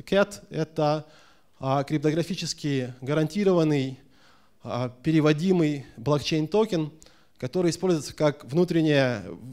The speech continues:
как, как инте-, интегральная внутренняя часть функциональности приложения, и имеющая определённую внутреннюю стоимость,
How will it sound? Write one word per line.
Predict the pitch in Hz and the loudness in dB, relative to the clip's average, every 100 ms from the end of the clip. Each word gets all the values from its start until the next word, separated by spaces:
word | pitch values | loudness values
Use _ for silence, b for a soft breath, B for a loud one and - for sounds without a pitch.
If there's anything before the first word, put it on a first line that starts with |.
| - | -10
как, | 147 | -4
как | 156 147 - | -2 -2 -4
инте-, | 151 156 147 | -4 -4 -6
интегральная | 139 156 180 180 160 143 | -6 0 4 4 4 4
внутренняя | 170 165 151 139 131 | 2 0 0 0 0
часть | - 180 190 - - b b b | 0 2 2 0 -14 b b b
функциональности | - 139 160 170 175 170 131 | -12 -4 0 2 2 0 -4
приложения, | 151 156 143 156 110 98 - _ _ _ _ - | -2 0 2 2 0 -6 -10 _ _ _ _ -4
и | 147 | 2
имеющая | 165 170 160 165 151 143 135 131 - | 4 6 4 2 0 0 0 -2 -8
определённую | 127 143 147 170 151 | -6 -2 4 4 4
внутреннюю | 151 160 147 147 | 0 0 0 -2
стоимость, | - 208 185 135 | 2 4 4 2